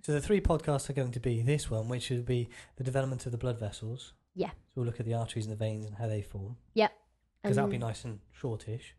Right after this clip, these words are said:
Speaker 2: Yeah.
Speaker 1: And I know there's a fair bit of confusion there.
Speaker 2: Yeah.
Speaker 1: And then the second one will be how the heart develops.
Speaker 2: Yes,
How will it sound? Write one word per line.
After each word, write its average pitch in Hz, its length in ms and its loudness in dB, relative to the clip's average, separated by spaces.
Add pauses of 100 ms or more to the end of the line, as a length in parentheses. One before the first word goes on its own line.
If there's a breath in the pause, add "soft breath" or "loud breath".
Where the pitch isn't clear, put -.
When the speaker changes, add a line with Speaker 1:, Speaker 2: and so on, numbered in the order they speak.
(120)
Speaker 2:
Yeah. 196 120 2 (220)
Speaker 1:
And 117 100 -2
I 120 60 2
know 127 160 2
there's 117 160 0
a 117 40 -4
fair 110 200 -4
bit 113 140 -2
of 104 40 -4
confusion 104 520 -6
there. 113 180 -8 (340)
Speaker 2:
Yeah. 175 140 -8 (420)
Speaker 1:
And 127 80 -2
then 127 180 4
the 123 120 2
second - 560 0
one 156 180 4
will 147 140 2
be 135 580 4
how 139 80 2
the 123 80 2
heart 120 220 2
develops. 110 600 -4
Speaker 2:
Yes, 196 420 0